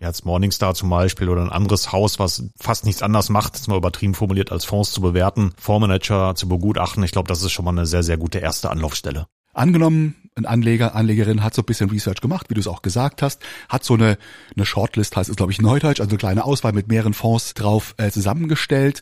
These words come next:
Speaker 2: Wie findet er oder sie den richtigen Fonds? Du hast gesagt, okay, es ist langfristig, insofern muss man eh eine Weile dabei bleiben, aber gibt's bestimmte Punkte, wo man ganz spontan sagen kann, der Fonds kann für mich in Frage kommen?
Speaker 1: Also ich habe ja,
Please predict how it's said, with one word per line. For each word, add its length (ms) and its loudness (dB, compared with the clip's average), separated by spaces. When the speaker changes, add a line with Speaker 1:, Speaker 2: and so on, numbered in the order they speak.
Speaker 2:
Wie 160 -6
findet 440 -2
er 160 0
oder 180 0
sie 200 -2
den 260 2
richtigen 440 -2
Fonds? 200 -6
Du 80 2
hast 80 -2
gesagt, 240 2
okay, 180 2
es 60 4
ist 160 0
langfristig, 680 0
insofern 480 2
muss 220 0
man 80 0
eh 80 0
eine 120 0
Weile 200 0
dabei 260 0
bleiben, 160 0
aber 80 0
gibt's 380 -8
bestimmte 640 2
Punkte, 380 0
wo 80 4
man 140 2
ganz 180 0
spontan 460 0
sagen 260 0
kann, 240 2
der 160 0
Fonds 400 -2
kann 180 0
für 160 -4
mich 260 -4
in 120 -4
Frage 400 -8
kommen? 300 -14
Speaker 1:
Also 180 2
ich 140 0
habe 160 0
ja, 420 -6